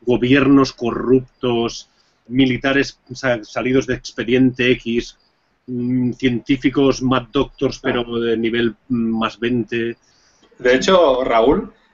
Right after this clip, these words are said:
Speaker 2: em, la, eh, Kei, la, la, bueno, no es líder, pero es como sublíder del, de la resistencia esta, ¿no? De los terroristas, está basada en la, la, la líder de los anarquistas japoneses que en los cincuenta, en los sesenta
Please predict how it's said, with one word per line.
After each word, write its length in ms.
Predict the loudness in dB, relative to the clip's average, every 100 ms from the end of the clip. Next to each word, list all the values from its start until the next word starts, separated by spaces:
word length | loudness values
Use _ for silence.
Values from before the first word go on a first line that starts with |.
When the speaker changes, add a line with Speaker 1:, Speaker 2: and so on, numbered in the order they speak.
| _
Speaker 2:
em, 680 | 0 0 0 -12 -14 -16 -18 _ _ _ _ -8
la, 280 | -4 -4 -2
eh, 220 | -2 -2
Kei, 340 | 2 2 2 0
la, 420 | 0 2 0 -2
la, 320 | -4 -2 -2 -2
bueno, 240 | -2 -2
no 120 | -4
es 120 | 0
líder, 280 | 2 2 2
pero 100 | -2
es 60 | -8
como 200 | -8 -10
sublíder 560 | -6 -6 -4 0 0 0
del, 400 | -2 -2 -6 -12
de 160 | -10 -8
la 340 | -8 -6 -4
resistencia 680 | -4 -6 -8 -6 -6 -4 -4
esta, 220 | -4 -6
¿no? 120 | -4 -4
De 60 |
los 220 | 0 -2 0
terroristas, 840 | 0 2 0 0 2 -2 -2 -8 _ _ _ _ -10
está 280 | -8 2 2
basada 680 | 2 2 4 6 6 4 2
en 240 | 0 0
la, 420 | 0 2 2 2 0
la, 640 | -2 -4 -6 -8 -12 -16 -8
la 120 | -6
líder 300 | -4 -2 0
de 60 | 0
los 140 | -2
anarquistas 500 | -4 -4 -6 -4 -2
japoneses 500 | -2 -4 -6 -4 -6
que 120 | -6
en 60 | -6
los 140 | -8
cincuenta, 400 | -12 -12 -10 -4
en 60 | -4
los 120 | -4
sesenta 600 | -6 0 0 2 -2 -2